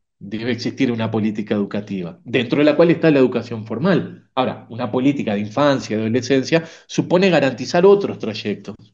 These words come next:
que no son solo los de la educación formal. Por supuesto, garantizar una vida digna, ni que hablar, eliminar la pobreza infantil, ni que hablar. En este país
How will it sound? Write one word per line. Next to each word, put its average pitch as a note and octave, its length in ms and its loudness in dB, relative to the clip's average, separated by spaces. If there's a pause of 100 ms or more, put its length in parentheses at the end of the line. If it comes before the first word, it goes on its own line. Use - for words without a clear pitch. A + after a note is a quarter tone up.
(360)
que A#2 120 -6
no C#3 120 -2
son D3 200 -2
solo B2 260 4
los G#2 160 -2
de G#2 100 -4
la G2 100 -6
educación G2 500 -8
formal. A#2 440 -6 (420)
Por A#2+ 140 2
supuesto, D#3 420 4
garantizar A2+ 600 2
una G#2+ 180 -2
vida G2+ 220 -2
digna, B2+ 420 -2
ni A2 280 -8
que A2 120 -4
hablar, B2+ 460 2
eliminar A2 460 -2
la B2 160 2
pobreza G2+ 300 -4
infantil, G#2+ 540 -6
ni G2 240 -14
que F2 120 -12
hablar. G#2+ 640 -2
En G#2+ 160 -8
este A2 260 -8
país C3+ 540 2